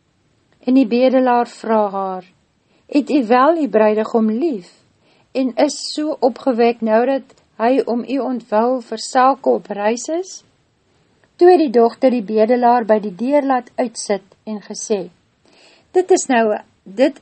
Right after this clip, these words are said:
sou 'n eis wees om van my te verlang. Is dit nie genoeg dat ek hom lief het wanneer hy daar is nie?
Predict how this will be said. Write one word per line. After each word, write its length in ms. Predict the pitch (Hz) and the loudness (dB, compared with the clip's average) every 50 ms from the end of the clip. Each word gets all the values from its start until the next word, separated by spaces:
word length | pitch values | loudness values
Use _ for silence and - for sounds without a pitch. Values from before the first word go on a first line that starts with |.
| _ _ | _ _
sou 360 | - - - 349 311 294 285 277 | -14 0 2 2 2 4 2 -2
'n 140 | 247 220 - | -4 -4 0
eis 320 | - 311 339 320 - - 208 | 2 2 2 2 0 -4 -10
wees 360 | 220 214 208 196 202 208 - - | -10 -8 -8 -8 -8 -10 -10 -8
om 140 | 226 247 233 | -6 -6 -6
van 260 | 233 - 240 226 208 | -4 -2 -2 -2 -2
my 180 | 185 190 208 220 | -2 -4 -4 -2
te 140 | - 214 | -2 -2
verlang. 560 | 208 - 240 214 196 180 180 175 190 190 190 190 _ _ _ _ _ _ | -2 -2 -6 -8 -6 -8 -10 -10 -10 -12 -16 -18 _ _ _ _ _ _
Is 160 | - 349 349 - | -8 -8 -2 0
dit 180 | 415 392 381 | 0 0 2
nie 120 | 453 480 440 | 0 -4 -2
genoeg 480 | - 349 269 233 226 226 254 262 - | 0 2 2 2 2 -2 -4 -8 -8
dat 200 | - 233 214 - | -8 -8 -8 -8
ek 120 | 233 220 - | -10 -4 0
hom 140 | 226 226 | 0 0
lief 340 | 233 214 208 240 240 233 - | 0 0 -2 -4 -6 -6 -4
het 200 | 220 190 208 - | -4 -4 -4 -2
wanneer 320 | - 220 220 233 220 220 214 | -2 0 0 2 2 2 0
hy 120 | 196 190 180 | 0 -2 -4
daar 380 | 175 180 185 190 214 220 - - | -8 -8 -6 -2 0 0 0 0
is 180 | 262 - - - | -2 -4 -2 0
nie? 200 | 294 302 339 | 0 0 0